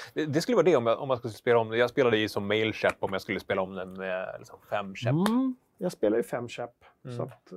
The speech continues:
Speaker 2: jag vet inte, inte ens där har jag någon speciell.
Speaker 1: Nej.
Speaker 2: Hon har alltid funnits där. Men det, hela grejen var väl att nu frontade de henne istället för, eh, vad heter han? Mark Mears.
Speaker 1: Just det.
Speaker 2: Eh, liksom, male-käpp. Så. Och det var väl coolt.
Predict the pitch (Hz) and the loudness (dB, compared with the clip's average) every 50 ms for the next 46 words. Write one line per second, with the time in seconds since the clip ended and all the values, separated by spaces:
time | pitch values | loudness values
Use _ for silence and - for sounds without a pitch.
0 | 175 170 170 190 190 202 185 185 175 175 170 160 165 160 143 - - 151 185 220 | -14 -12 -10 -10 -10 -10 -10 -8 -6 -6 -6 -4 -6 -8 -8 -10 -6 -2 0 2
1 | - 170 139 135 147 147 139 139 139 135 135 135 135 123 - _ _ _ - _ | 2 4 4 4 2 2 2 0 -2 -2 -4 -4 -6 -8 -12 _ _ _ -20 _
2 | _ - - - 78 - - - 151 - - _ _ _ _ 135 127 123 123 127 | _ -12 -8 -6 -6 -6 -8 -10 -12 -12 -16 _ _ _ _ -14 -12 -12 -12 -12
3 | 135 139 143 _ _ _ 143 156 175 175 151 - 151 - - 202 175 151 165 180 | -14 -16 -18 _ _ _ -2 0 2 0 0 0 -6 -2 0 0 2 2 2 0
4 | 180 - - - - 135 143 156 160 - - - - 190 190 185 180 175 190 190 | -2 -2 -6 -6 -4 -2 0 0 0 0 -4 0 2 6 8 8 10 10 10 10
5 | 180 165 160 156 147 143 147 143 139 131 - _ - - 170 165 165 151 - - | 8 8 8 8 8 8 8 6 6 4 2 _ -4 0 4 4 6 4 6 4
6 | 185 170 151 139 - - 151 143 147 147 143 139 135 120 170 160 143 139 151 156 | 4 4 4 4 4 4 4 6 8 6 6 6 4 4 2 2 2 2 4 6
7 | 147 139 120 - - 139 127 127 117 - - 135 127 123 123 120 120 120 - - | 6 6 4 4 0 2 2 2 0 0 0 2 2 2 2 0 -2 -4 -8 -16
8 | - - _ _ _ _ _ _ _ _ _ - 202 143 127 127 127 127 123 123 | -20 -20 _ _ _ _ _ _ _ _ _ -8 -4 -2 -2 -2 -2 -2 -2 -4
9 | 123 123 123 123 123 120 120 113 101 - - - - 143 127 120 127 131 131 131 | -4 -2 -2 -2 -2 -2 -4 -6 -8 -8 -10 -6 -6 -4 -4 -2 0 0 0 0
10 | - - 139 147 151 151 - - 123 - - - - - - - - - - 175 | 0 -2 -2 -2 0 -2 -2 -2 -4 -4 -4 -4 -4 -4 -6 -8 -10 -12 -16 -12
11 | 175 113 - - - - - - - - - 220 - _ _ _ _ _ _ 208 | -8 -8 -8 -8 -8 -12 -12 -14 -14 -14 -16 -16 -18 _ _ _ _ _ _ -14
12 | 175 - - _ _ _ 151 143 151 151 143 127 123 - - - - _ _ _ | -14 -14 -18 _ _ _ 0 2 4 4 4 2 -2 -6 -8 -10 -14 _ _ _
13 | _ _ - - - _ - - - - - 202 262 254 254 214 - - 135 - | _ _ -18 -18 -16 _ -18 -18 -8 0 4 6 6 6 6 2 0 -2 -4 -4
14 | - - - - | -4 -12 -20 -20